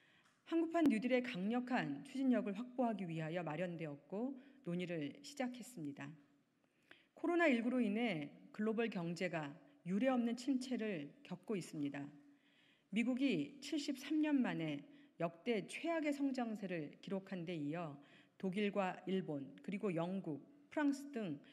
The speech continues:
세계 선진국 대부분이 지난 이 분기에 두 자리가 넘는 마이너스 성장률을 기록하였습니다. 우리나라의 경우 주요 국가들 가운데 양호한 성적을 거두긴 했으나 그 또한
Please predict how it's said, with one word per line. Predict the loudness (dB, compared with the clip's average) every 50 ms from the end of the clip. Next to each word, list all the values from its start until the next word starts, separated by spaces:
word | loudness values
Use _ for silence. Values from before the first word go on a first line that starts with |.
| -20 -20 -20 -20 _
세계 | -6 -4 -2 2 2 2
선진국 | 2 4 4 4 6 6 4 4 4 2 -2 -4 -6 -8
대부분이 | -8 -8 -6 -4 -4 -4 -4 -4 -4 -2 -2 -2 -4 -4 -8 -12 -20 -20 -20 -18
지난 | -6 0 2 4 4 6 6 4
이 | 4 2
분기에 | 0 -2 -2 -2 -2 -2 -2 -2 0 0 -2 -4 -6 -10 -18 -20 -20 _ _
두 | -6 -2
자리가 | 0 0 0 2 0 0 0
넘는 | 0 -2 -2 -4 -4 -4 -4 -4 -4
마이너스 | -4 -2 -2 -2 -2 -2 -4 -6 -8
성장률을 | -10 -8 -6 -6 -4 -4 -4 -4 -4 -4 -4 -4 -4 -4 -6 -6 -10 -12 -10
기록하였습니다. | -6 -6 -6 -6 -4 -6 -6 -6 -6 -8 -8 -6 -6 -6 -6 -8 -10 -12 -14 -16 -20 _ _ _ _ _ _ _ _ _ _ _ _ _ -20 -20 -20 -20 -8 0
우리나라의 | 6 8 8 10 10 10 8 8 8 6
경우 | 6 4 4 4 4 4 2
주요 | 0 2 2 4 4 4
국가들 | 2 0 0 2 2 4 4 2
가운데 | 2 2 0 0 -2 -4 -4 -2 -2 0 0 0 -2 -4 -8 -6 -2
양호한 | -2 0 0 0 0 -2 -2
성적을 | -2 -2 -2 0 0 0 -2 -2 -2
거두긴 | -4 -4 -4 -4 -4 -6 -4 -4
했으나 | -4 -4 -6 -6 -6 -4 -4 -2 -2 -4 -6 -8 -10 -8
그 | -8 -8 -4
또한 | 0 0 2 2 0 -2 -6